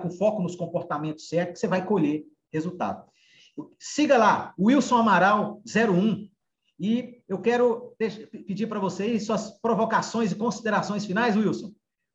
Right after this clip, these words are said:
para as pessoas que estão nos assistindo, né? Esse papo agradável aqui, chegamos ao fim do programa, e eu quero te agradecer aí pelo tempo, né? E, e essa,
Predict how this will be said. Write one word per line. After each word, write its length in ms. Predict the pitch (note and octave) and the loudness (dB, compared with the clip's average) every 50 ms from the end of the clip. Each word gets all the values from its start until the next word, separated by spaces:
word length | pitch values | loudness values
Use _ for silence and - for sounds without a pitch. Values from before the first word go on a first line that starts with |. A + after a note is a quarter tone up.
| _ - | _ -6
para 120 | - G#3 | -4 -4
as 100 | G#3 G#3 | -4 -4
pessoas 300 | G#3+ G#3+ - - G#3+ G3 | -4 -6 -4 -4 -6 -6
que 60 | - | -6
estão 140 | - G3+ G3 | -6 -4 -4
nos 120 | G3 F3+ | -4 -2
assistindo, 800 | F#3+ F#3+ - - F3 - - A3 A#3 A#3 G#3 A3+ G#3+ - - - - - | -4 -4 -4 -6 -6 -2 0 0 0 2 0 -2 -6 -6 -10 -16 -14 -8
né? 200 | C3+ D3+ F#3 G3+ | -6 -4 -2 -2
Esse 140 | F#3 - - | -4 -6 -4
papo 280 | - F#3+ G3 F#3+ - F#3+ | -2 -2 -2 0 0 -2
agradável 560 | F3 F3+ F3+ D#3 - E3+ F3+ F#3+ F3+ D#3 D#3+ | 0 2 2 2 4 4 6 6 4 4 0
aqui, 120 | D#3 - | -4 -4
chegamos 380 | G3+ - - F3+ F3 F#3+ F#3 F3 | -4 -4 -2 -2 -2 0 0 0
ao 100 | D#3+ - | 0 0
fim 120 | - A#3 | -2 -2
do 80 | - - | -2 -2
programa, 520 | A#3+ A#3 F#3 E3 E3+ F#3+ F#3+ G3 G3 G3 - - _ _ _ _ _ _ _ _ | -2 0 2 2 2 2 0 -2 -4 -8 -10 -16 _ _ _ _ _ _ _ _
e 140 | - F3+ G3+ | -6 -4 -2
eu 140 | A3 G#3 G#3+ | -2 -2 0
quero 420 | F3 F3+ F#3 F#3 F#3+ F#3+ F#3+ - _ _ _ _ | 2 2 4 2 0 -4 -10 -14 _ _ _ _
te 100 | - F#3+ | -4 -2
agradecer 560 | F3 F#3 G#3+ A#3+ A#3 G#3 E3+ - - F#3+ G3 | -2 0 0 0 0 0 -2 -2 -2 -2 0
aí 180 | F3+ F3 F3 | 0 -2 -2
pelo 240 | F#3 F#3 F3+ E3 E3+ | -2 -4 -4 -4 -4
tempo, 500 | F3 E3+ F3+ F#3+ F3+ - F#3+ F#3 F3+ - - | -2 -2 -2 -2 -2 -4 -6 -10 -10 -10 -10
né? 240 | B2+ C#3 D#3+ E3 | -8 -6 -6 -6
E, 300 | D3+ C#3 C#3 C#3 B2+ B2 | -6 -6 -8 -8 -8 -6
e 60 | C3 D3+ | -6 -4
essa, 420 | D#3+ - - D#3+ D3 A#2+ - - | -4 -4 -4 -4 -4 -4 -4 -8